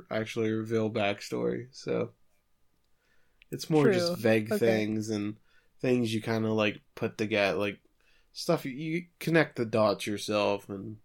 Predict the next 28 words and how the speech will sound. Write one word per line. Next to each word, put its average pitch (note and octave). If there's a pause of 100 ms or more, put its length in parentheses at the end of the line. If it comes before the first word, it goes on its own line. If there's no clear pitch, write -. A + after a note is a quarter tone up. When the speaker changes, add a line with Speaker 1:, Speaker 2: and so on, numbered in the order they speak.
(720)
Speaker 1:
come G#2+
up G2+
with G2+
a G#2+
more A2
compelling G#2+
backstory A2
than G#2+
what's A2
actually G#2+
given. A2 (200)
Speaker 2:
<laughs> A#3+ (580)
Speaker 1:
But A2 (120)
they, F3+
they A3
do A#3
go C#3+
into C3+
her A#2
time A2+
at G#2+
the A2 (560)
organization, G#2+
uh, G2+ (1000)
uh, D#3+
somewhat, A2+
you A2+
know? A#2+